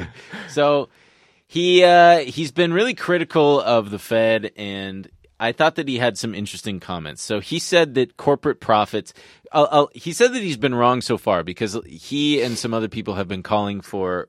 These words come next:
Speaker 2: profits to fall because of high interest rates, and it hasn't. But he said that corporate profits could still fall by twenty to thirty percent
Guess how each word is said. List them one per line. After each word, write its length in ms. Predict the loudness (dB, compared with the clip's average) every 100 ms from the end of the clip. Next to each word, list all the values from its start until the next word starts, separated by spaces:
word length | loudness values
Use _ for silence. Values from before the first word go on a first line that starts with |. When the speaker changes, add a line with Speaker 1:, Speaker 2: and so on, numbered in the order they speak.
| _
Speaker 2:
profits 480 | -2 -2 -2 -12 -16
to 80 |
fall 380 | -12 -4 0 0
because 300 | -4 -10 -14
of 100 | -12 -8
high 160 | -8
interest 280 | -8 -12 -14
rates, 240 | -14 -14 -20 _ _
and 140 | -12 -10
it 100 | -4
hasn't. 440 | 0 0 -2 -14 _
But 340 | 2 4 2 _ _ _ _
he 140 | -10 -8
said 240 | -4 -4
that 140 | -4 -2
corporate 320 | -2 -2 -2
profits 400 | 2 2 0 -6
could 240 | -4 -4
still 220 | -4 -6
fall 280 | -2 0 0
by 160 | 0 -6
twenty 320 | -8 -8 -8
to 120 | -10
thirty 260 | -10 -10 -10
percent 420 | -14 -10 -8 -8